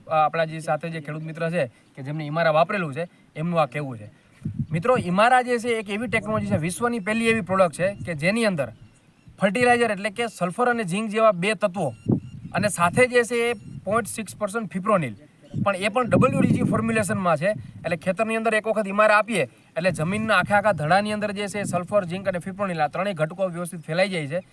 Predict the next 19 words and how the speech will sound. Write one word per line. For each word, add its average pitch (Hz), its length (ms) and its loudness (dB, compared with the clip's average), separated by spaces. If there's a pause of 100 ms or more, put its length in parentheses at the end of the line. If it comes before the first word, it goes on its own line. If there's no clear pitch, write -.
(240)
સારી 185 280 2
ટેકનોલોજી 214 480 -2
એમાં 220 240 4
છે, 226 160 -4 (340)
એના 202 160 2
કારણે 202 220 2
જે 214 180 2
છે 214 160 2
જમીનના 196 420 -2
આખા 196 300 2
ભાગની 165 300 2
અંદર 202 160 -4
ફેલાઈ, 208 300 0
જમીનના - 380 2
ધડામાં 165 360 -2
નીચે 180 220 0
પણ 214 120 0
ઉતરે 185 300 -2
છે 160 100 -4